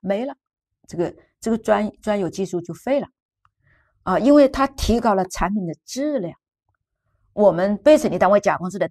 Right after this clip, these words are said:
D 产品直接躺平。啊，注意啊，审计的题和会计不一样，你一定要去找矛盾。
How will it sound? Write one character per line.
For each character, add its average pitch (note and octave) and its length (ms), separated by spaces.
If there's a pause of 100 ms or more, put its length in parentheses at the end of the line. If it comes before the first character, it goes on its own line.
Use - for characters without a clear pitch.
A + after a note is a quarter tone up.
D D#4 200
产 F3 280
品 D#3+ 260
直 E3+ 300
接 E3 240
躺 - 180
平。 - 180 (1000)
啊， - 260 (500)
注 B3 100
意 A#3 80
啊， D3+ 280 (260)
审 E3+ 300
计 G3 160
的 E3 100
题 D3+ 180
和 D3 160
会 F#3+ 300
计 D#3 140
不 G3 280
一 - 140
样， D3 240 (380)
你 F3 260
一 G3 60
定 A#3+ 180
要 G3+ 160
去 G3+ 180
找 G3 360
矛 D#3 320
盾。 G#3+ 180